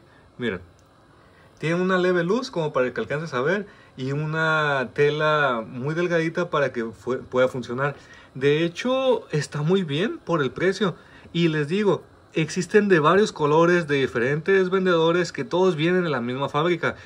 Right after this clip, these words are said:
Este me costó trescientos noventa y nueve pesos,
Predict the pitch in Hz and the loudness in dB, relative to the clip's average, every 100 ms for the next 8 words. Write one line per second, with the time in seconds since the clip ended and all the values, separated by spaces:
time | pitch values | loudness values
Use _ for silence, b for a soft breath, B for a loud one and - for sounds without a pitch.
0 | B B B 165 170 190 185 127 151 156 | B B B -2 0 -2 -2 -4 -4 -4
1 | 156 165 165 160 131 120 113 135 139 151 | -4 -2 -2 -2 -4 -4 -4 -4 -2 -2
2 | 156 170 156 | -2 -2 -4